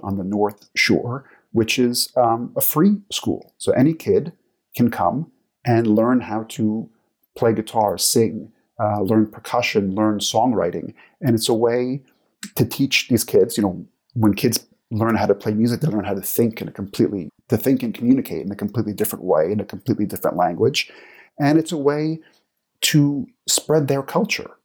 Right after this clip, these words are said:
you know, that, that this very specific Dominican music, um, that these kids can take what they've learned and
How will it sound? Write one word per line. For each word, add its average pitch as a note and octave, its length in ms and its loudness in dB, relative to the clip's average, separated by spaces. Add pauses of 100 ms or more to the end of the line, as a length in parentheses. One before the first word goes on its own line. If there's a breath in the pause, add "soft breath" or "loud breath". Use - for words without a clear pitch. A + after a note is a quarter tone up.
you A2 120 2
know, A2 160 4
that, A2 280 0
that G#2 220 -4
this - 400 0 (220)
very A2+ 300 2
specific - 720 -2 (420)
Dominican A2 440 2
music, - 420 2 (340)
um, G#2 340 0
that - 120 0
these A2+ 140 2
kids C3 280 0
can G#2+ 180 -2
take C3+ 280 0
what A2+ 120 -4
they've A2+ 160 0
learned C#3 340 2
and G#2+ 420 -6